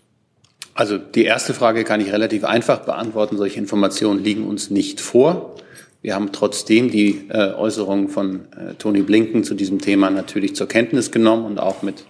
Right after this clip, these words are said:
einer gewissen Sorge, wenn sie denn zutreffen sollten. Aber dafür haben wir im Augenblick keine Belege. Der Bundeskanzler hat, äh, ja den, äh, chinesischen Chefdiplomaten, Herrn Wang Yi,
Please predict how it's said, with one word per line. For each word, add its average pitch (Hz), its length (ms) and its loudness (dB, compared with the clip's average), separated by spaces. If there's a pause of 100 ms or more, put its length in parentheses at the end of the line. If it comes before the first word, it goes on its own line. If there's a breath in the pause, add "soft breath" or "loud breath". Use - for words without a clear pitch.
einer 98 200 -2
gewissen 101 400 0
Sorge, 107 480 4
wenn 107 160 2
sie 104 100 0
denn 98 180 -2
zutreffen - 480 -6
sollten. 127 520 4 (240 loud breath)
Aber 110 120 -4
dafür 104 300 0
haben 104 140 0
wir 107 80 4
im 101 100 2
Augenblick 101 380 -4
keine 98 260 -4
Belege. 104 500 -2 (600 loud breath)
Der 110 80 2
Bundeskanzler 127 720 4
hat, 117 240 -2
äh, 110 360 0
ja 104 240 2
den, 98 400 0
äh, 95 200 -4 (580)
chinesischen 101 460 -2
Chefdiplomaten, 117 880 0
Herrn 98 240 -2
Wang 98 200 -2
Yi, 110 460 0